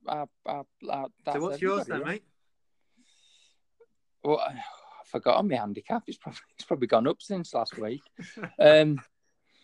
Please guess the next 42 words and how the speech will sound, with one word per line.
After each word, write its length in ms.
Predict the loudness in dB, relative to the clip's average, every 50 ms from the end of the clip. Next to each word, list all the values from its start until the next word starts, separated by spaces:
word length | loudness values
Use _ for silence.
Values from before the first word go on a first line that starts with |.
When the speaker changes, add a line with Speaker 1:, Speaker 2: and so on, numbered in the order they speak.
| _ _ _ _ _ -6 0
Speaker 1:
it 100 | 2 2
was, 200 | 2 0 -6 -6
it 140 | 0 0 0
was 140 | 0 4 6
lower 220 | 6 6 6 6
than 140 | 0 -4 -4
yours. 300 | -4 -4 -4 -6 -8 2 4
Speaker 2:
Seven 240 | 4 4 4 0 -2 4
point 340 | 6 8 8 8 8 6 4
three, 220 | 2 -6 -6 -8
Speaker 1:
Um, 60 | -8
Speaker 2:
wasn't 280 | -10 -12 -16 -16 -16 -16
it? 100 | -16 -18 -20 _
I 160 | -20 -16 -14
think, 200 | -14 -14 -14 -14
something 300 | -12 -10 -10 -10 -8 -8 -6
like 140 | -6 -4 -2
that. 140 | -4 -4 -6 _ _ _ -18
Speaker 1:
Yeah, 260 | -16 -14 -14 -14 -16
sorry, 300 | -18 -14 -14 -12 -12 -12 -14
mate. 1120 | -16 -20 _ _ _ -20 -20 -20 _ _ _ _ _ _ 0 2 4 6 6 6 6 4
Um, 180 | 2 0 -6 -12 _ _ _ _ _ _ _ _ _ _ _ _ _
yes. 1040 | -16 -8 -4 -2 -2 -2 -4 -10 -20 -20 -20 -20 -20 -20 -20 -20 -20 -20 -20 -10 -6
Uh, 260 | -4 -4 -2 -2 -4 -6 -2
what's 200 | 0 0 4 6
my 80 | 6 6
Speaker 2:
Race. 220 | 6 4 -4 -8
Speaker 1:
big 100 | -12 -14 -10
race, 300 | -8 -10 -10 -10 -16 -20 -20 -20 -16 _
big 220 | -12 -12 -8 -6
race 200 | -6 -6 -6 -6 -14
for 80 | _ -14
next 180 | -14 -12 -14
year? 100 | -18 -18 -20 _ _ _ -20 _ _ _ _ _ -12
I 200 | -6 -6 -4 -4
have 180 | -4 -6 -8 _ -10 -10
entered 640 | -10 -10 -10 -14 -16 -16 -14 -12 -12 -10 -12 -14 -16 _ -20 _ _ _ _ _ _ _ _
two 400 | -18 -10 -6 -6 -6 -6 -6 -6 -2
marathons 680 | 0 0 2 2 0 -2 -6 -12 -14 -14 -14 -14 -16 -10
for 80 | -8 -6
next 380 | -6 -6 -6 -8 -20 _ -10
year. 260 | -10 -8 -8 -10 -12